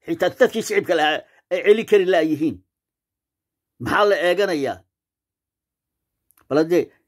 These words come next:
jabhad, ciidamada jabhad waa kuwa ka soo daadegay. Marka waxaan leenahay,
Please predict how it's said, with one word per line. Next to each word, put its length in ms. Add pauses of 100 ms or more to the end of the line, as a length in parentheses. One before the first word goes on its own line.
(120)
jabhad, 300 (480)
ciidamada 300
jabhad 240
waa 140
kuwa 140
ka 100
soo 160
daadegay. 420 (920)
Marka 260
waxaan 260
leenahay, 460